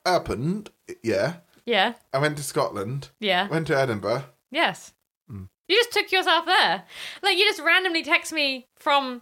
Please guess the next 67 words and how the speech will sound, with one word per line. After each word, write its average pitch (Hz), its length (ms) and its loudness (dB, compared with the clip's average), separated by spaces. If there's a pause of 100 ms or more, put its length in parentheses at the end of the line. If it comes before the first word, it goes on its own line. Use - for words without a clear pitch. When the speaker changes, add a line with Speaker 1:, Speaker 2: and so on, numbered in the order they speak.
(140)
Speaker 2:
Edinburgh, 269 400 2
and 180 200 2
it's 240 120 0
like, 226 80 -6
"Hey, 320 220 4
I'm 320 80 0
in 311 80 0
Edinburgh." 247 460 2
It's - 100 -14
like, 302 80 -8
<laughs> - 120 -10
"What 622 280 6
the 339 60 -14
fu-?" 330 120 0 (520)
Speaker 1:
I 214 40 2
Speaker 2:
What? 392 240 4
Speaker 1:
mean, 214 80 -2 (180)
Speaker 2:
This 427 140 4
is 453 180 4
some 427 200 2
person 370 320 2
who 320 120 4
doesn't 330 280 2
really 285 420 2
leave 262 240 2
the - 80 2
Speaker 1:
I 214 60 4
Speaker 2:
town 269 160 4
Speaker 1:
hadn't 254 160 6
Speaker 2:
that 254 100 2
you're 240 120 4
Speaker 1:
planned 185 320 6
Speaker 2:
from - 80 4
Speaker 1:
it 202 40 2
Speaker 2:
a 208 80 2
lot. 190 240 4
Speaker 1:
for 131 40 0
a - 20 0
while. 139 540 4
Speaker 2:
<laughs> - 20 -
Oh, 403 420 4
really? 605 220 6 (160)
Speaker 1:
I - 100 -4
just - 100 -16
didn't 156 200 0
bother 139 220 0
telling 143 280 -2
you 214 80 -2
Speaker 2:
You 262 60 4
just 285 140 6
Speaker 1:
about - 80 2
Speaker 2:
didn't - 100 0
Speaker 1:
it. - 100 -6
Speaker 2:
tell 294 80 6
anyone 294 380 4
about 262 260 4
it 240 240 2
at 269 60 2
all. 226 180 4
You 196 120 4
were 208 60 2
just 214 200 -4
Speaker 1:
Well, 208 140 4
Speaker 2:
like, 254 100 4
Speaker 1:
I - 20 -2
don't. 151 300 2 (160)
Yeah. 480 160 2